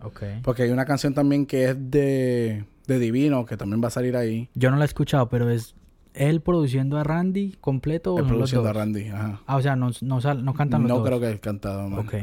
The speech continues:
Speaker 2: Creo que solo es como que un, como
Speaker 1: Randy.
Speaker 2: Ale Gárgola que está, o sea,
Speaker 1: Ah, ok.
Speaker 2: dice ahí Ale Gárgola, pero no es
Speaker 1: Como D J Khaled, pues, que solo
Speaker 2: D J
Speaker 1: grita el nombre y
Speaker 2: Khaled. <laughs>
Speaker 1: ya.
Speaker 2: Solo es D J Khaled.
Speaker 1: Y ya.
Speaker 2: No, pero está cabrón.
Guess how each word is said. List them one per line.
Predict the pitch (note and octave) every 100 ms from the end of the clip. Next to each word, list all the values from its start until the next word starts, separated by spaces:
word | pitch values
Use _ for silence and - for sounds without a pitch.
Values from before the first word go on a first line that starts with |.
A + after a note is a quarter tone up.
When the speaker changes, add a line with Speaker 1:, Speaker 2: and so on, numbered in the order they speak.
| A2
Speaker 2:
Creo | G#2
que | G#2 A#2+
solo | B2 B2
es | A#2+
como | - A#2 A2
que | G#2+
un, | G#2+ A2 A2 - - - -
como | A#2+
Speaker 1:
Randy. | A2+
Speaker 2:
Ale | B2
Gárgola | A#2+ A#2+ A2+ G#2
que | G2 F#2+
está, | - - G#2
o |
sea, | G2 G2+ G#2
Speaker 1:
Ah, |
ok. | G2
Speaker 2:
dice | G#2+ A2 A#2
ahí | A#2
Ale | A#2+ B2
Gárgola, | A#2+ B2 B2+ A2+
pero | G#2+ G2 G2+
no | G2
es | G#2+ A2 G#2+ G2
Speaker 1:
Como | A2+ A2+
D | A2
J | A2
Khaled, | - C#3 C#3+
pues, | - D3 -
que | C#3
solo | C#3+
Speaker 2:
D |
J | C#3
Speaker 1:
grita | C#3 C3
el | C#3 C#3
nombre | C3+ C3+
y |
Speaker 2:
Khaled. | C3+ B2+
<laughs> | F3
Speaker 1:
ya. |
Speaker 2:
Solo | A#2+ C#3
es | C#3 B2+
D | D#3 D#3+ D3+
J | C#3 D3
Khaled. | C3+ C#3+ C#3+ B2
Speaker 1:
Y | A2
ya. | A2+ G#2+ - - _
Speaker 2:
No, | A#2
pero | A2+ A2
está | - G#2+
cabrón. | A2 G#2+ G#2 G2+